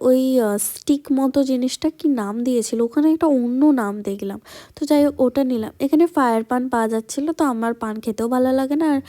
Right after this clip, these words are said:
ফায়ার পান একবার খেয়েছিলাম, খুব একটা ভালোও লাগেনি, তাই জন্য not interested right now।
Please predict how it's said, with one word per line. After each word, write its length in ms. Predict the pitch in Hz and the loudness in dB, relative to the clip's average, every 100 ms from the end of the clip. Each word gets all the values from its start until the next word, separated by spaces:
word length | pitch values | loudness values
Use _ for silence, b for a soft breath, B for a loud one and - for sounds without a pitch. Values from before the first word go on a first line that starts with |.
| B B B - | B B B 2
ফায়ার 240 | 226 214 | 2 2
পান 180 | 233 240 | 0 -2
একবার 260 | 226 247 | -2 -2
খেয়েছিলাম, 460 | 254 233 220 226 233 | 2 0 0 -2 -2
খুব 140 | 240 | -2
একটা 220 | 220 220 240 | -4 -2 -2
ভালোও 340 | 214 208 220 | -2 -2 -2
লাগেনি, 340 | 233 233 254 | -2 -2 -2
তাই 180 | 302 247 | -2 -2
জন্য 200 | 214 220 | -4 -6
not 440 | 220 220 214 - 214 | -6 -6 -8 -8 -8
interested 600 | 196 202 196 - 269 269 | -8 -10 -10 -6 -4 -2
right 300 | 262 262 262 | 0 0 0
now। 200 | 269 285 | -2 -2